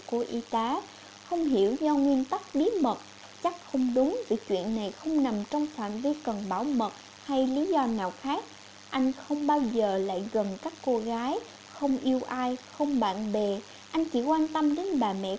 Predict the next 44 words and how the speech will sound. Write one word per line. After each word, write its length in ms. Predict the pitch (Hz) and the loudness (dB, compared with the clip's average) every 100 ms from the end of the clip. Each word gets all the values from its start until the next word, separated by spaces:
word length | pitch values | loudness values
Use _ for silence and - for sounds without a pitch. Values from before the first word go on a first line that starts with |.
| - | -4
của 100 | 254 | 0
mình 400 | 262 208 185 190 | 2 0 -2 -4
một 100 | 185 - - | -6 -6 -6
cách 120 | 415 - | -6 -6
thực 140 | - 226 - | -14 -14 -8
tình 260 | 208 196 190 | -6 -4 -4
mà 140 | 180 - - | -6 -8 -2
thôi. 260 | 247 240 233 - - - - - - | 2 2 2 -8 -18 -20 -20 -20 -6
Anh 260 | 269 269 240 | 2 4 4
nhiều 160 | 208 | 4
lần 260 | 190 196 185 - | 2 0 -2 -4
phải 100 | 247 | -2
đi 180 | 302 285 | 2 0
viện 280 | 294 392 - 208 | 2 2 2 0
điều 140 | 214 202 | -2 -2
trị 180 | 202 - | -4 -4
suy 160 | - 320 | -2 2
nhược 320 | 285 220 - | 4 2 0
thần 260 | 262 214 190 | -6 -6 0
kinh 260 | 285 285 269 | 2 2 2
và 100 | 208 | 0
mất 260 | 240 415 | -2 0
ngủ 320 | 254 202 190 359 | 0 0 0 2
nhưng 200 | 302 254 | 2 0
không 260 | - 269 247 - | -2 -4 -4 -4
khỏi 160 | 180 294 | -2 -2
hẳn. 320 | 262 - 262 - - - - - - - - - - - - - - | -4 -2 -2 -4 -18 -20 -20 -20 -20 -20 -20 -20 -20 -20 -20 -20 -8
Khoảng 300 | - 226 269 | -4 0 4
bốn 200 | 285 320 480 | 4 4 2
năm 200 | 370 269 269 | 2 2 2
sau 240 | 285 262 262 - | 0 2 0 -2
khi 100 | 247 - | -6 0
cô 100 | 247 | 0
gái 200 | 247 294 | 2 0
mất 200 | 392 - - | -2 -6 -2
tích, 140 | - 440 - - - - | -2 -2 -8 -18 -14 -4
lúc 260 | 359 415 | -2 0
đó 140 | 370 381 | 0 2
đất 200 | 403 403 | 2 2
nước 300 | 339 381 403 | 0 0 2
đã 120 | 269 | 2
được 300 | 226 233 - | 4 2 2
giải 180 | 220 208 | 0 0
phóng 300 | - 294 | -2 -2